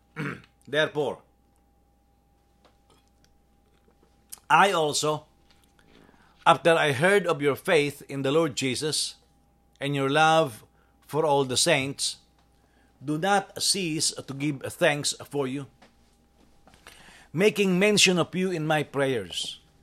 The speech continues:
that the God of our Lord Jesus Christ, the Father of glory, may give you the spirit of wisdom and revelation in the knowledge of him,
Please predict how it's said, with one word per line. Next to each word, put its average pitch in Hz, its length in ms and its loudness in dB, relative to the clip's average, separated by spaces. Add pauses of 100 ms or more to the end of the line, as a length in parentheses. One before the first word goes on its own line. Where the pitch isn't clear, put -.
(280)
that 139 180 -6
the 123 80 -6
God 160 220 4
of 147 120 0
our 139 140 2
Lord 139 240 0
Jesus 127 320 -2
Christ, 143 560 -4 (720)
the 156 160 -2
Father 165 240 6
of 123 160 -4
glory, 151 320 2
may 135 140 -4
give 139 240 -8
you 139 80 -6
the 123 120 -6
spirit 151 420 -4
of 127 140 -8
wisdom 135 540 -4 (500)
and 165 380 -4
revelation 147 800 0
in 143 120 -8
the 135 120 -6
knowledge 117 320 -4
of 123 140 -8
him, 123 260 -8